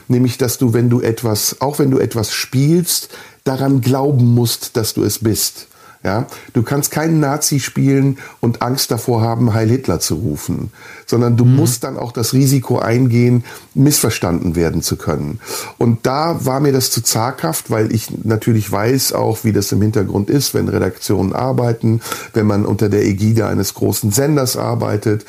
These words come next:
Speaker 1: Aber ihr habt ja einen super Platz, also sowohl zeitlich
Speaker 2: Mhm.
Speaker 1: als auch räumlich.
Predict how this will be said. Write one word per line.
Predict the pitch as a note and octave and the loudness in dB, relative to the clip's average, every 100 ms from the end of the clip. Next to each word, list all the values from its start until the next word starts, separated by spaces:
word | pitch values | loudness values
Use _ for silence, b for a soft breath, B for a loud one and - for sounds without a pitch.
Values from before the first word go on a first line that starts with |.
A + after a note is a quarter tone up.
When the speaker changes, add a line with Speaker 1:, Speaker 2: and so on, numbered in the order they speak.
| B B B | B B B
Speaker 1:
Aber | B2+ B2+ C3+ | -2 0 2
ihr | - | 0
habt | D#3 - | 0 -2
ja | C3 | 0
einen | A#2+ | 2
super | A2+ C#3 B2+ A#2+ A#2 - | 2 2 0 0 -2 -2
Platz, | C#3 D3+ - - | -4 -2 -2 -2
also | F#2+ G2 F#2 | -2 -2 -2
sowohl | G2 G2 A#2+ A#2+ | -2 2 2 2
zeitlich | - A#2 A#2+ G#2 B2 A#2 | 0 0 2 2 2 -2
Speaker 2:
Mhm. | - | -6
Speaker 1:
als | G#2 G#2 | -4 -4
auch | - | -2
räumlich. | G#2+ B2+ D#3 F2 E2 A2 | 0 2 2 2 0 -2